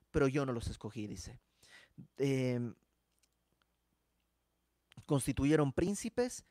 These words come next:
pero yo no lo supe". O sea, n-, no sé de dónde serán esos sacerdotes. "De su plata y de su oro hicieron ídolos para sí,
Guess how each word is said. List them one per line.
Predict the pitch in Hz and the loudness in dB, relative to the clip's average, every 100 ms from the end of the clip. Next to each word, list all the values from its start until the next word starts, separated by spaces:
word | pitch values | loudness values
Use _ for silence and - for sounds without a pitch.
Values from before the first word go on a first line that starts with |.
| _ _ - | _ _ 0
pero | 151 | 0
yo | 143 131 | 2 2
no | 117 | 2
lo | 123 | 0
supe". | - 226 135 120 _ _ | -2 -4 -6 -10 _ _
O | 95 | -16
sea, | 127 135 | -14 -10
n-, | 147 139 143 | -10 -12 -8
no | 151 151 | -6 -4
sé | 180 | -4
de | 143 | -4
dónde | 156 151 | -4 -6
serán | 143 139 143 | -6 -8 -8
esos | 120 127 | -8 -8
sacerdotes. | 107 - 120 170 - 117 - _ _ _ _ _ _ _ _ _ _ _ _ _ _ _ _ _ | -10 -10 -8 -8 -8 -12 -16 _ _ _ _ _ _ _ _ _ _ _ _ _ _ _ _ _
"De | 127 156 | -2 0
su | - 156 | 0 -2
plata | 220 208 214 214 - | 0 0 -2 -6 -6
y | 147 | -4
de | 151 | -2
su | - 151 | -2 0
oro | 165 233 277 - _ | 2 0 -4 -10 _
hicieron | 151 151 170 170 165 - | -8 -4 -2 0 0 -4
ídolos | 185 247 220 175 185 - - _ _ | -4 0 0 0 -2 -8 -18 _ _
para | - 156 160 | 0 0 0
sí, | - 185 277 | -2 -4 -6